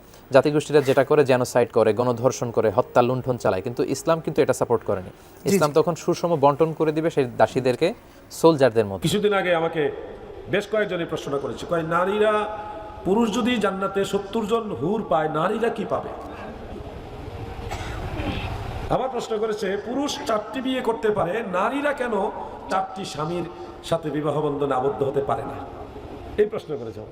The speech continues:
Speaker 3: এই লোকগুলি নাস্তিক, এগুলি মনুষ্যত্ববোধের মধ্যে নেই, এদের মধ্যে পশু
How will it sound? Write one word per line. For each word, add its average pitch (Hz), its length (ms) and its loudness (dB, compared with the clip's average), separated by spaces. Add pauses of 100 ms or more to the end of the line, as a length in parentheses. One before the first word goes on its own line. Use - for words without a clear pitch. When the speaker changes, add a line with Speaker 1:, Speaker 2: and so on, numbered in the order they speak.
(600)
Speaker 3:
এই 180 160 2
লোকগুলি 254 400 0
নাস্তিক, 285 460 -2 (720)
এগুলি 262 260 2 (560)
মনুষ্যত্ববোধের 262 800 0
মধ্যে 226 220 0
নেই, 277 200 2 (840)
এদের 208 220 2
মধ্যে 196 240 2 (380)
পশু 214 320 2